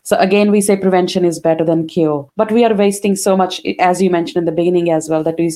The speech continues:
we spend so much on jalebis and all these different kind of langars. And I've seen so much, um, of your posters as well, where you have given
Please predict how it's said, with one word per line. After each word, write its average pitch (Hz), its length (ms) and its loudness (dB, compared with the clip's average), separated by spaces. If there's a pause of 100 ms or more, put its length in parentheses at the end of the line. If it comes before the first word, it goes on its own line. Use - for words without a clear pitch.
we 180 140 -2
spend 170 320 -4
so 190 180 0
much 175 220 -2
on 165 100 0
jalebis 165 520 0
and 160 260 0 (440)
all 170 220 2
these 165 160 0
different 170 320 -4
kind 160 240 0
of 165 120 -4
langars. 160 540 -2 (120)
And 180 120 0
I've 180 140 0
seen 202 320 2
so 190 220 0
much, 175 280 -2
um, 160 340 0 (180)
of 165 180 -4
your 160 360 0 (100)
posters 190 420 0
as 165 180 -2
well, 156 220 0
where 160 160 2
you 165 220 0
have 185 280 0
given 165 400 0